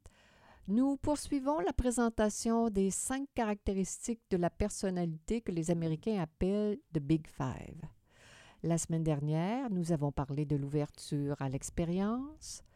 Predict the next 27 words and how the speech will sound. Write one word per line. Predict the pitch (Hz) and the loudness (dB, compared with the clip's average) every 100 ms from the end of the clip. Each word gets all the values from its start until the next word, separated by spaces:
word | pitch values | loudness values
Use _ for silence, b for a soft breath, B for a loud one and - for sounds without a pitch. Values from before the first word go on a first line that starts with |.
| b b b | b b b
de | 170 | 0
l'extraversion | 143 147 - - 139 151 156 - 214 214 254 - b b b 185 | 2 0 -2 -4 0 0 -2 -2 2 2 0 -6 b b b 0
et | |
de | 170 175 | 4 4
la | 156 | 2
propension | - - - - 180 160 - - 190 220 - - | 0 -2 -2 -2 -2 -2 -4 -2 0 0 -4 -6
à | 160 - | -6 -2
être | 165 175 - | -2 -2 -8
consciencieux. | 254 269 - 214 190 - 170 - - _ _ B B B B - | -10 -8 -6 -4 -4 -4 -6 -6 -12 _ _ B B B B 0
Nous | 190 208 | 2 4
allons | 214 226 | 4 4
maintenant | 208 208 226 | 2 2 0
parler | 226 196 185 196 | 0 -2 0 0
de | 185 175 | 2 4
l'amabilité | 156 165 208 220 220 214 - _ 262 269 302 _ _ _ | 4 2 2 0 0 -4 -10 _ -2 -2 -4 _ _ _
et | 202 | 0
du | 180 196 196 | 0 0 0
névrosisme. | 226 208 190 190 - - - 175 170 - - | 0 0 -2 -2 -8 -10 -2 0 0 -4 -8
J'ai | 147 | -6
de | 143 | -4
la | 139 | -2
misère | 147 135 160 226 | -2 -2 -4 -4
à | 269 | -8
prononcer | - 226 220 - 247 | -6 -4 -4 -4 -6
ce | - | -6
mot-là, | 233 240 285 339 | -4 -4 -4 -2
Yves. | 262 320 311 - | -2 -4 -8 -10